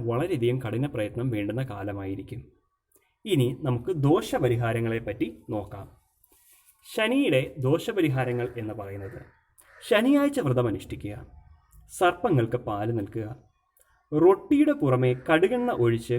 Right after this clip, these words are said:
കാക്കകൾക്കും നായ്ക്കൾക്കും കൊടുക്കുക, അസത്യം പറയരുത്, മദ്യവും മാംസാഹാരവും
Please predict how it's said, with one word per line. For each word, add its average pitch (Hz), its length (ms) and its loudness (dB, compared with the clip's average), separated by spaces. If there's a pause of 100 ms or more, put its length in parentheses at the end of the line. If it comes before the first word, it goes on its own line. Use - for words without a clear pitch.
(160)
കാക്കകൾക്കും 127 720 2 (360)
നായ്ക്കൾക്കും 131 720 0
കൊടുക്കുക, 98 380 -10 (1000)
അസത്യം 190 560 2 (120)
പറയരുത്, 110 560 -4 (1120)
മദ്യവും 254 580 4
മാംസാഹാരവും 147 840 2